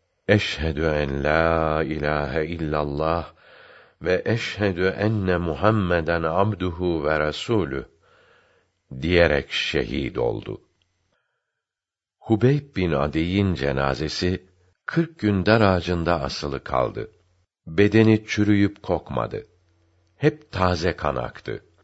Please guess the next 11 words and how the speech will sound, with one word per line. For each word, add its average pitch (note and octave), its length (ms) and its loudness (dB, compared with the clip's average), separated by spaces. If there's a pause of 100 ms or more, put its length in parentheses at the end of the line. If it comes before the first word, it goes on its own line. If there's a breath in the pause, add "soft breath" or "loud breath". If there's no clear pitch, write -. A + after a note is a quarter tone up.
(460)
Sevgili G#2 640 2
Peygamberimiz, F2 920 0 (600 soft breath)
onun A#2 300 4
cenazesini E2+ 800 0
getirmek E2 520 0
üzere D#2+ 440 0 (600 soft breath)
Eshab-ı F#2+ 520 2
Kiram'dan E2+ 800 0 (500 soft breath)
Zübeyr G2+ 640 2
bin D#2+ 180 0
Avvam D#2+ 640 -2